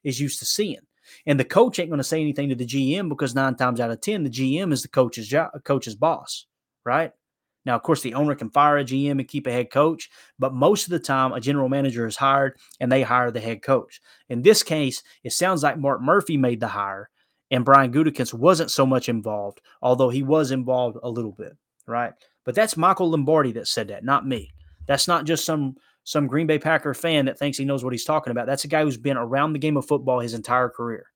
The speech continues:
his entire life. Worked under Bill Walsh, Al Davis, Bill Belichick, on and on and on and on,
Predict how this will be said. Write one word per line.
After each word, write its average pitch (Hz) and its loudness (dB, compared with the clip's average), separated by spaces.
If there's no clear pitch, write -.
his 117 -6
entire 120 4
life. 113 -4
Worked 127 0
under 120 2
Bill 123 4
Walsh, 151 4
Al 117 0
Davis, 147 2
Bill 123 4
Belichick, 151 0
on 143 2
and 127 -2
on 131 -4
and 117 -6
on 117 -6
and 110 -10
on, 107 -12